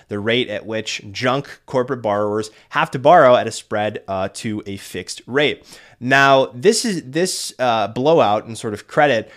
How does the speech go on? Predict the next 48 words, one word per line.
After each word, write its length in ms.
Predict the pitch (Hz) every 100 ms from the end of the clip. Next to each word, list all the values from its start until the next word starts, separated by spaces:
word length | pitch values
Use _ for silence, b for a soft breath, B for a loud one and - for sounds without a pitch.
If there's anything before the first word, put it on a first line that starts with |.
| B B
really, 560 | 120 165 170 151 127
uh, 220 | 107 101 -
tends 320 | - 170 175
to 140 | 156
align 580 | 120 120 135 131 120 117
with 240 | 113 104 104
when 220 | 110 123
the 80 | 120
Fed 320 | - 101 107
ends 280 | 98 98 101
up 120 | -
cutting 300 | - 98 98
rates. 400 | 127 127 92 -
Now, 260 | 113 107 - B B
with 320 | 113 165 165
this 240 | 120 127
blowout 400 | 123 123 120 117
in 60 | 110
credit 240 | - 120
spreads, 400 | 165 - 127 120
that's 160 | 123 117
a 60 | 113
huge 440 | - 143 147 135 156
indicator 640 | 165 151 123 113 113 -
of 300 | 101 101 95 -
risk 400 | 95 107 - -
off, 380 | 107 80 - -
right? 160 | 92
That 160 | 95 104
is 100 | 104
an 120 | 107
indicator 580 | - 127 127 123 117 117 B B
that 140 | 110 113
the 60 |
credit 300 | 110 139 139
stress 220 | - 131 135
has 100 | 113
become 300 | 117 107 95
too 180 | -
much, 300 | 180 156 151
the 80 | -
Fed's 260 | 113 127 117
elevated 420 | 110 110 104 104
tightening 280 | 117 104 101
has 120 | 98
become 280 | 101 107 95
too 180 | - 190
much 300 | 143 127